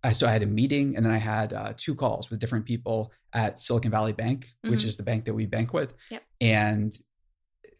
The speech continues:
Speaker 1: so we have them just for a business bank account right now. But I've just been blown away with how proactive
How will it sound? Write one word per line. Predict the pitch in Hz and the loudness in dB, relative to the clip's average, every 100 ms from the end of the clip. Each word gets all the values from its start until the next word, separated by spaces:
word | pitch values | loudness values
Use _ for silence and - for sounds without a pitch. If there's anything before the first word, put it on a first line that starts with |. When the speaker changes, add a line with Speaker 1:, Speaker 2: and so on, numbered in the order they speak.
| - | -2
Speaker 1:
so | - | 2
we | 135 | 4
have | 139 190 | 2 2
them | 139 | 2
just | 123 120 | 2 2
for | 117 107 | 0 0
a | |
business | - 123 113 | 2 4 4
bank | - 110 - | 0 -4 -6
account | 110 95 | -6 -4
right | 104 | -4
now. | 107 104 110 - _ _ _ _ | -2 -4 -6 -14 _ _ _ _
But | - - - | -10 -10 -2
I've | 147 | 0
just | - - | 0 0
been | 147 | 0
blown | 120 120 120 | 4 4 4
away | 110 113 117 | 2 0 -2
with | 113 110 | -6 -6
how | - 120 120 117 120 | -2 4 4 4 0
proactive | - 113 107 110 - 131 120 - | -2 -2 0 -4 -2 -4 -4 -8